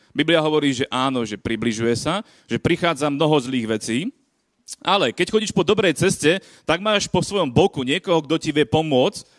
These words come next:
a kto ťa z týchto zlých vecí vie vytrhnúť. Ale ak nemáš, ak nechodíš po, e,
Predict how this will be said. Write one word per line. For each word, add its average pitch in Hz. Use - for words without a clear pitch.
a -
kto 143
ťa 175
z -
týchto 190
zlých 139
vecí 156
vie 151
vytrhnúť. 131
Ale 208
ak 143
nemáš, 175
ak 147
nechodíš 214
po, 156
e, -